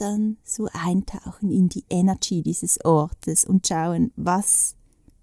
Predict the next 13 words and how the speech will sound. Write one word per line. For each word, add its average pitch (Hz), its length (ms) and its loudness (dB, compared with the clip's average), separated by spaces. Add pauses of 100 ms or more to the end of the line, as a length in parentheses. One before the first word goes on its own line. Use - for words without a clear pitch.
(960)
passiert 208 460 6
auch 180 140 -2
in 180 160 2
dir 170 160 -2
selber, 262 540 -2
in 185 120 6
deiner 165 280 -2 (120)
inneren 208 560 6
Welt 220 540 -4 (260)
oder 214 500 4 (1800)
in 196 160 10
deinem 175 280 -2
Körper. 196 640 -4